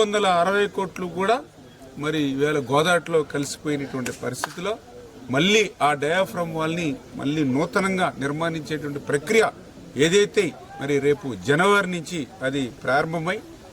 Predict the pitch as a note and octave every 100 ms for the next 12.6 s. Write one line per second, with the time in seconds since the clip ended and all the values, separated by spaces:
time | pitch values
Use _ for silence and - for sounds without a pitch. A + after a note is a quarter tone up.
0 | - - - C3+ C3+ D3 G3+ A3+ G#3+ G#3+
1 | D3+ - - - - - C#3 E3+ G3 G3
2 | G3 F#3+ E3+ - - - - - B2+ D#3+
3 | F#3+ G#3 E3+ G3+ G#3 D3 A#2 D3+ G3+ -
4 | A3+ G#3+ F#3+ F3+ - E3+ E3+ E3+ D#3+ -
5 | D#3+ D#3 D3+ D3 C#3 B2+ - - - -
6 | B2+ D#3 D#3+ E3 D3 C3+ D#3 F3+ F#3 F3
7 | D3+ - B2 G3+ A3 F#3+ C#3 D#3+ G#3 G3+
8 | G3+ F3 F3 G3 D#3+ - - - - C3
9 | C3+ D#3+ G3 - F#3 - E3+ E3 E3 C#3
10 | C#3 D#3 D3+ D#3 D3 D3 C3+ A#2 C#3+ D#3+
11 | D3+ D3 D3 D3 D3+ A#2 - - - B2+
12 | C3 C3 E3+ E3+ D#3+ D#3